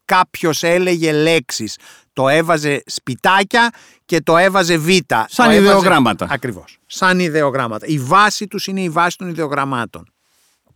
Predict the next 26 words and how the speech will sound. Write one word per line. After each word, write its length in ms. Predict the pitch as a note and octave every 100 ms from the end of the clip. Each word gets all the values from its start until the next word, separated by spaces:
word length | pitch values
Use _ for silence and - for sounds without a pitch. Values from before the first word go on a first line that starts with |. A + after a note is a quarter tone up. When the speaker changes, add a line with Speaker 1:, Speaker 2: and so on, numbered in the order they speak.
| _ _ _ _ _ - - - - - - _ _ _
Speaker 1:
Ε, 80 | -
νομίζω 340 | A3+ B3 C#4
πως 420 | B3+ A#3 F#3+ - -
αυτά 400 | - C3 - A#3
είναι 140 | A#3+ A3
αρκετά 680 | F3+ D#3 C3+ D#3 C#3+ G3+ A3
για 200 | - D3
να 100 | D3+
μπορέσει 420 | C#3+ C#3+ F#3+ F#3+ F#3+
ο 100 | D#3+
άλλος 280 | F3+ G3
να 140 | E3 C3+
καταλάβει, 840 | - B2 A#2 A2 E3+ D3+ A2 C#3 G#3
πρώτον, 420 | - D#3+ F3+ G3+ F#3+
ότι 220 | D#3+ E3+
η 160 | D#3 D3
ελληνική 600 | C#3 C#3 B2+ - F3+ E3+
δεν 300 | A2+ C#3 F#3+
είναι 220 | G#3 F3
αποκομμένη 760 | C3+ - A2+ - A2+ A#2 A2+ G#2+
γλώσσα, 600 | G2 G2+ G2 F#2+ D#3+ F#3
δεύτερον, 640 | - B2 E3+ E3+ G3+ F#3 F3
ότι 240 | C#3+ C#3
δεν 200 | A#2+ F#3+
είναι 220 | G3 F#3+ D3+
καθόλου 680 | D#3+ B2+ - A3 B3 A3+